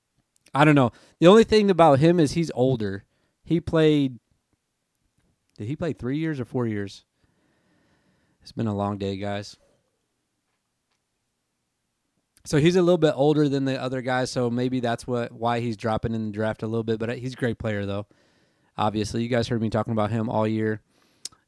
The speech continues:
Um, scrolling down, here we go. Here's a new guy, Seth Lundy. They have going in the second round to the Orlando Magic. I saw this guy's name, by the way.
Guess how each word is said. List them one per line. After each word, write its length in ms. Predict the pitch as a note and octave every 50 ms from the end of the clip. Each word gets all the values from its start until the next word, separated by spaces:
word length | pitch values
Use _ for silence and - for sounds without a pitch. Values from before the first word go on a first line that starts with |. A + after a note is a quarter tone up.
| -
Um, 400 | - A#2+ A#2+ A#2+ A#2+ A#2+ A#2 A#2 A2+
scrolling 320 | - - D3 D3 C#3+ C3+
down, 220 | C3+ C#3+ C#3 C3+
here 160 | B2 D#3 F#3+ G#3
we 80 | G3
go. 160 | D3 D3 D3
Here's 220 | D3 D#3 F#3+ G3+ F3
a 40 | D#3
new 140 | D3+ D3
guy, 320 | C3+ D3 C#3+ C#3+ D3 D3+ C3+ - _ _ _ _ _ _
Seth 420 | - - - - E3 F3+ F3 -
Lundy. 400 | D3+ C#3+ D3+ E3 F3+ F3 D#3+ D#3
They 160 | C3+ C3 C3 C3
have 180 | C#3 C3+ B2+
going 260 | B2+ C#3+ C#3 C#3 C3+
in 80 | C3+ C3
the 80 | C3 A#2+
second 320 | - - C3+ - D3+ C3
round 400 | B2+ C3 C3 C3+ C3+ C3+ C3 -
to 220 | - - C#3+ C3+
the 160 | B2+ C3 B2+ B2
Orlando 440 | A#2+ A#2+ A#2 A#2+ A#2+ A#2 A#2 A2
Magic. 580 | G#2+ A2+ B2 C3+ D#3 F3 E3 F3+ G3+ G3 - - _ _ _ _ _ _ _ _ _ _ _ _ _ _
I 60 | -
saw 220 | D#3+ - B3 C4 C#4+
this 200 | A3 A3+ A3+ -
guy's 280 | - F3 D#3 D3 C#3
name, 160 | D#3+ D3+ C#3+
by 140 | C3+ C#3 C#3
the 100 | C3+ C3
way. 240 | C3 C3 C3 B2+ B2